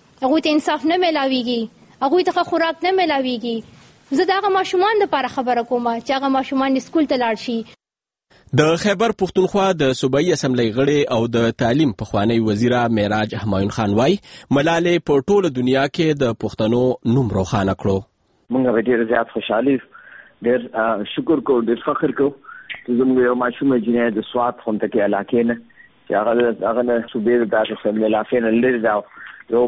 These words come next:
Speaker 3: پسمانده به دې لحاظ سره ګڼي، ګڼلی شي چې دا وروستو ورځو کې هغه د ټیرریست، هغه، هغه ګوره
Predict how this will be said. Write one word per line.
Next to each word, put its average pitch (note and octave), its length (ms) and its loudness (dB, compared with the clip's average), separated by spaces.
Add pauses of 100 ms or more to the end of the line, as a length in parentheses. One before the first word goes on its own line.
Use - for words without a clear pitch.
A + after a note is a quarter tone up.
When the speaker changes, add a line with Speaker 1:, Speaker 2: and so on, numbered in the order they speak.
(100)
Speaker 3:
پسمانده B2+ 500 -2
به C3 120 2
دې C#3 160 4
لحاظ A#2+ 280 -2
سره A2+ 120 0 (100)
ګڼي، B2+ 200 0 (300)
ګڼلی B2 300 2
شي B2 140 -2
چې A2+ 120 0
دا A2 80 2
وروستو - 400 -6
ورځو A2+ 240 -2
کې B2 140 2
هغه G#2 180 -2
د - 20 -4 (100)
ټیرریست، A2 460 0 (340)
هغه، G#2+ 260 0
هغه G2 160 -4 (100)
ګوره A2+ 200 0